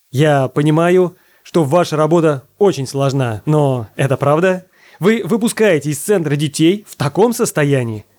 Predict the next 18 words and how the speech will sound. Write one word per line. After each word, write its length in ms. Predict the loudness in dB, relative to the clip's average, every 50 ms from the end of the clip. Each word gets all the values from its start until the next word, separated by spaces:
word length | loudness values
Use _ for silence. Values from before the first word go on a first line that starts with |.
| _ -2
Это 500 | -2 -2 0 0 0 2 2 0 -2 -6 _ -4
лучшее, 580 | -2 0 2 2 0 0 -4 -6 -6 -6 -4 -2
на 120 | -4 -4
что 320 | 0 0 0 0 0 -4 _ _ _ _ _ _ _ _
могут 340 | 0 2 4 4 4 2 0
надеяться 540 | 0 -2 0 2 2 2 2 0 -2 -4 -2
ваши 460 | 0 0 -2 -2 -2 -4 -4 -4 -4 -6
воспитанники. 840 | -2 -2 -2 -2 -2 -6 -6 -4 -4 -6 -8 -8 -10 -10 -12 -12 -12 _ _ _ _ -2
Она 260 | 0 2 2 2 2
и 100 | 0 -2
в 80 | -4 -6
Квази 360 | -6 -2 0 2 2 0 0
будет 320 | -2 -2 0 0 -2 -2 -2
вести 260 | -4 -6 -6 -6 -6
себя 380 | -4 -2 -2 0 -2 -2 -4 -6
так 300 | _ -4 -2 -2 -2 -4
же». 260 | -6 -8 -8 -10 -16 _ _ _ _ _ _ _ _ _ _ _ _ _
Рой. 380 | -8 -6 -4 -4 -4 -4 -8